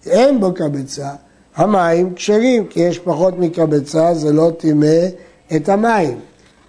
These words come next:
והזייתו פסולה, ואזוב זה מטמא חברו, וחברו לחברו, אפילו להם מאה,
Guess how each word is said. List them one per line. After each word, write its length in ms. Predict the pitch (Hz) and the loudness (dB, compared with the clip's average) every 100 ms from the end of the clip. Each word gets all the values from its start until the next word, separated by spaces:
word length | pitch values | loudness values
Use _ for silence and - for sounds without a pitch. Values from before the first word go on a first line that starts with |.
| - | -10
והזייתו 1000 | 135 147 151 131 180 185 180 277 294 220 | -2 0 0 2 2 2 0 0 0 0
פסולה, 460 | - - 202 175 135 - - - | -6 -4 2 2 0 -8 -18 -6
ואזוב 560 | 139 143 151 240 233 | -2 -2 0 2 2
זה 260 | 175 202 214 | 2 2 2
מטמא 500 | 196 185 175 175 202 | 2 0 0 2 0
חברו, 560 | 202 170 156 170 220 | 0 -2 0 0 2
וחברו 440 | 208 175 151 165 196 | 0 -2 0 2 2
לחברו, 540 | 170 151 151 175 196 | 0 0 0 2 2
אפילו 320 | 156 - 170 | 0 -2 0
להם 300 | 151 139 131 | 0 -2 -2
מאה, 340 | 139 190 220 | 0 2 2